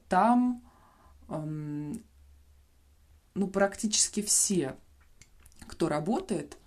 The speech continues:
встают очень-очень рано, например, в пять утра,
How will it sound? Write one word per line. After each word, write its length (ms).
встают 460
очень-очень 720
рано, 380
например, 540
в 140
пять 340
утра, 500